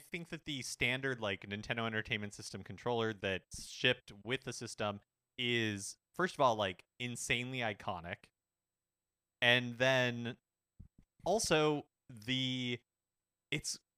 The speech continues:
a little bit crazy how, um, much this controller set the standard for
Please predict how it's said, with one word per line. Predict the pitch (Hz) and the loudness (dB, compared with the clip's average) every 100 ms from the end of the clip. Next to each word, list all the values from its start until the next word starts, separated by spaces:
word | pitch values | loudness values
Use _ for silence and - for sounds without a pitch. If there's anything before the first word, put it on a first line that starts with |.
| _ _ - | _ _ -4
a | 131 | -2
little | 123 170 | 2 2
bit | 190 170 | 4 2
crazy | - 123 117 117 113 | 4 4 4 0 -2
how, | 107 117 107 107 107 104 101 107 - - | 2 8 10 10 6 4 0 -2 -6 0
um, | 107 98 92 90 90 _ _ _ | 4 4 2 -6 -14 _ _ _
much | 107 107 113 110 - - | -8 2 4 4 0 -8
this | 107 - | -8 -6
controller | 110 - 107 101 101 95 | -10 -2 0 2 2 0
set | - - 104 | -2 -2 -2
the | 107 | -4
standard | - 95 98 117 143 135 | -6 -4 -2 0 -2 -4
for | - 107 98 95 92 | -4 0 2 2 0